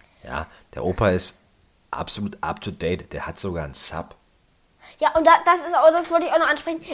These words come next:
Speaker 2: Es ist übelst geil, mit diesem Sub zu fahren. Also, äh, für die, die kein Sub stan-, ein Stand-Up-Paddle. Das, ähm, ist so ein Board aus Gummi, also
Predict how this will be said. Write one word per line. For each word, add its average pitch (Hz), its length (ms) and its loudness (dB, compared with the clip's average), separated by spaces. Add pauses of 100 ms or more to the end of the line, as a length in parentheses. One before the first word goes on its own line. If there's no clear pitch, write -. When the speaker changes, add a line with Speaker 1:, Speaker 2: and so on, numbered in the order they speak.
Speaker 2:
Es 269 140 -6
ist 277 140 -8
übelst 294 280 0
geil, 262 120 4
mit 269 100 -2
diesem 233 180 -6
Sub 277 280 -2
zu 254 80 -10
fahren. 214 200 0
Also, 214 240 -2 (320)
äh, 226 160 2 (400)
für 254 140 -4
die, 262 300 2
die 240 160 -6
kein 240 220 2
Sub 233 160 -2 (160)
stan-, 247 340 0 (480)
ein 233 160 -2
Stand-Up-Paddle. 349 600 4 (1120)
Das, 277 320 0
ähm, 247 240 -2
ist 262 180 -4
so 247 140 0
ein 233 120 -6
Board 311 360 8 (960)
aus 220 600 0
Gummi, 302 240 2
also 220 120 0